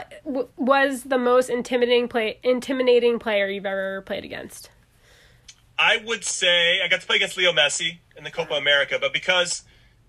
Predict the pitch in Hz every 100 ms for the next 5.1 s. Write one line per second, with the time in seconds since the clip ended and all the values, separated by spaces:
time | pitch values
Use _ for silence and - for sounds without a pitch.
0 | _ _ - 160 175 170 180 180 170 175
1 | 160 156 160 156 156 147 147 151 151 151
2 | 151 202 208 175 - 165 160 156 - -
3 | _ _ _ _ _ _ _ - 170 180
4 | 175 180 151 143 151 147 135 135 127 120